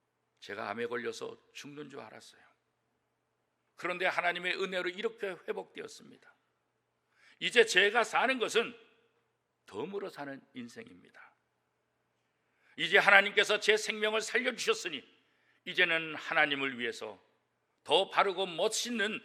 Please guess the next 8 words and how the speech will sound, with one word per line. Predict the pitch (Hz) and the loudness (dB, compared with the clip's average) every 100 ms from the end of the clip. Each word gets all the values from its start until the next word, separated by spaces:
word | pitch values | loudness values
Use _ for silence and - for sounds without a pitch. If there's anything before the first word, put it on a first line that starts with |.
| - | -16
삶을 | - - 147 127 135 - _ | -8 -4 -4 -4 -6 -8 _
살겠습니다. | - - 101 98 - 87 - - - - - _ _ _ _ _ _ _ _ _ _ | -12 -10 -10 -12 -16 -20 -20 -20 -20 -20 -20 _ _ _ _ _ _ _ _ _ _
그렇습니다. | - 120 - - - - - _ _ _ _ _ _ _ _ _ | -18 -18 -18 -20 -20 -20 -20 _ _ _ _ _ _ _ _ _
암투병에서 | - 135 147 - 135 147 143 160 | 2 2 2 -8 -6 -2 -2 -2
승리한 | 147 - 165 147 143 143 135 | -6 -8 -4 -2 -2 -4 -14
분들, | 135 139 127 110 - _ | -14 -8 -6 -6 -8 _
이분들의 | 127 147 147 135 143 | -12 -10 -6 -4 -4
고백뿐이겠습니까? | 127 147 147 160 127 120 - 123 - 160 | -4 -4 -6 -8 -10 -10 -12 -16 -16 -20